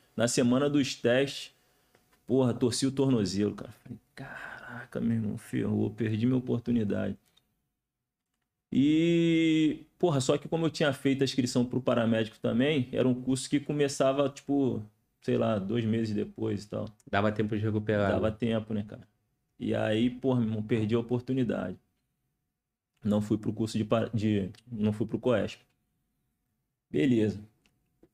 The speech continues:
Speaker 1: Fiz o curso de paramédico, meu irmão, mas é foda. Às vezes as coisas acontecem na tua vida, tu não entende o porquê, né, cara? Mas logo, logo depois tu vai saber que, pô, realmente Deus é maravilhoso, cara.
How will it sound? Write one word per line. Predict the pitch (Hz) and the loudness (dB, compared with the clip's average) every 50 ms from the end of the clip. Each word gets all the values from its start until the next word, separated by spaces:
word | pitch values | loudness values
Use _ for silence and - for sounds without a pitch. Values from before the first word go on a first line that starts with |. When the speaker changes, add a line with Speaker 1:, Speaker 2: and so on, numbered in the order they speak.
| _ _ _ _ - | _ _ _ _ 0
Speaker 1:
Fiz | 208 202 190 | 2 2 2
o | 185 | 2
curso | - 190 185 170 | 0 0 0 0
de | 185 | 0
paramédico, | 180 - 185 175 175 170 180 180 180 - 190 | 2 2 2 2 2 2 2 2 2 0 0
meu | 185 | 2
irmão, | 185 185 175 | 2 2 4
mas | 175 170 170 | 4 4 4
é | 185 175 | 2 0
foda. | - - 151 143 139 135 | 0 0 0 2 4 4
Às | 123 | 2
vezes | 117 143 170 165 | 2 2 2 2
as | 165 143 - | 2 0 0
coisas | - - 156 143 147 | -2 -2 0 2 2
acontecem | 151 147 151 147 131 123 143 139 - 156 | 0 2 2 0 2 2 2 0 0 0
na | 139 131 | -2 -2
tua | 131 - 139 127 | 0 2 2 2
vida, | 107 120 135 147 147 | 4 2 2 2 0
tu | 143 156 | 0 -2
não | 147 147 | -2 0
entende | 139 127 131 135 135 143 | 0 0 2 0 0 0
o | 139 | 0
porquê, | 139 - 147 127 - - - 120 120 | 0 0 0 0 0 0 0 2 2
né, | 117 113 | 2 0
cara? | 107 - 107 104 | -2 -2 -2 -2
Mas | 107 113 117 117 | 0 0 0 2
logo, | 120 123 131 131 135 | 2 2 2 2 2
logo | 135 139 135 135 131 127 123 131 147 | 2 2 0 0 0 0 2 2 2
depois | 139 139 131 127 - 131 127 | 2 2 0 0 0 -2 -2
tu | - - | -2 0
vai | 127 131 127 | 0 0 0
saber | - - 127 117 120 127 | 2 0 0 2 0 0
que, | 127 - | -2 -4
pô, | 120 - 127 127 120 | -8 -2 0 0 2
realmente | 113 123 123 120 113 117 117 123 123 - 131 120 110 | 2 2 2 4 2 2 2 0 0 0 0 0 0
Deus | 104 104 107 117 117 | 0 0 0 2 2
é | 127 | 2
maravilhoso, | 123 127 120 120 123 123 131 117 101 104 101 98 101 | 2 2 2 2 2 2 2 2 0 0 -2 -4 -6
cara. | - - 98 | -8 -10 -10